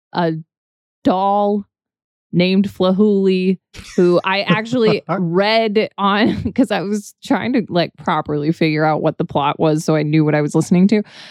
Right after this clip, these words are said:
Speaker 1: So I went on Wikipedia, and apparently the doll instead of saying Flahooley originally, 'cause it's all about McCarthyism, if you didn't know. Um,
Speaker 2: Oh, yes.
Speaker 1: 'cause that makes sense with the name Flahooley. Um, but anyways, the doll was originally supposed to scream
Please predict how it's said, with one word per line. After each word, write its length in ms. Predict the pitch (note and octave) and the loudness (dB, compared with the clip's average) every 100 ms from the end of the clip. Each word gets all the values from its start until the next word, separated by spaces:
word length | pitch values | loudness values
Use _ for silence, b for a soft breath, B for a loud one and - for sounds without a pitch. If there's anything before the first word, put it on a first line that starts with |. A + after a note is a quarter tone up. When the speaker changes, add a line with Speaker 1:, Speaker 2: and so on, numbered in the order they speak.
| B | B
Speaker 1:
So 140 | G#3 | -2
I 20 | |
went 200 | G3+ G#3+ | 0 0
on 200 | G#3 F#3 | 0 -2
Wikipedia, 720 | - G#3+ G3 G#3+ A#3 A3+ G3 - | 0 0 2 0 2 2 -2 -2
and 140 | G3+ F3+ | -2 -2
apparently 600 | - C4 D4+ D4+ A#3+ A#3 | -4 0 0 2 2 2
the 120 | F3 | 2
doll 680 | D#3 G3 G3+ A#3 A#3 G3+ - _ _ _ _ | 0 0 2 2 2 0 -4 _ _ _ _
instead 420 | G3 F#3+ F#3+ A3+ A#3 | 0 0 0 0 0
of 100 | A#3 | 0
saying 260 | G#3 F#3+ | 0 0
Flahooley 640 | F3 F3+ G#3 G#3+ G#3 F3 E3 | 0 2 4 4 4 2 2
originally, 880 | E3+ D#3 E3 G#3+ G3+ G#3+ F3+ F3 E3+ - | 0 0 0 0 0 0 -2 -6 -10 -2
'cause 140 | F3 | -2
it's 140 | E3+ F#3 | -2 -2
all 100 | E3 | -2
about 220 | D#3+ D3+ | -2 -4
McCarthyism, 680 | D#3 E3 D#3+ D3+ D3 D3+ | -4 -4 -2 -4 -4 -6
if 120 | D#3 - | -8 -4
you 60 | |
didn't 240 | E3+ D3+ D#3+ | -2 -2 0
know. 280 | E3+ E3+ - B B B | 0 0 -2 B B B
Um, 520 | - G#3+ G#3+ G#3 G3+ F#3 | -4 -2 -2 -2 -6 -6
Speaker 2:
Oh, 160 | - E3+ | -4 -2
yes. 520 | A2 - - - - | -4 -10 -8 -6 -2
Speaker 1:
'cause 280 | B3+ G#3 G3+ | -2 -2 -2
that 220 | G3+ E3+ | -4 -2
makes 280 | F#3+ G3 - | -2 -2 -4
sense 340 | - D#3+ F#3+ | -4 -4 -4
with 120 | F3 | -6
the 60 | D#3+ | -6
name 280 | D#3 D#3+ D#3+ | -4 -4 -2
Flahooley. 580 | D#3+ F3+ F#3+ F3+ D3+ - B B _ - | 0 2 4 2 0 -4 B B _ -2
Um, 500 | G3+ F#3+ F#3 E3+ - _ | 0 0 0 -4 -8 _
but 220 | F3+ G#3+ | -4 -2
anyways, 360 | A3 A#3+ G#3 G3+ | 0 0 0 0
the 100 | G3 | -2
doll 320 | G#3 G3+ A#3 | 0 0 0
was 140 | F#3+ F#3 | -2 -2
originally 640 | F3+ G#3 F#3+ F#3 F3+ F#3+ | 0 0 0 -2 -4 -6
supposed 440 | - F3+ F#3+ - | -2 0 0 0
to 80 | F#3+ | -2
scream 920 | - - - E3 F#3 G3+ G3 F#3 F3 | -2 -8 -6 0 2 2 2 2 0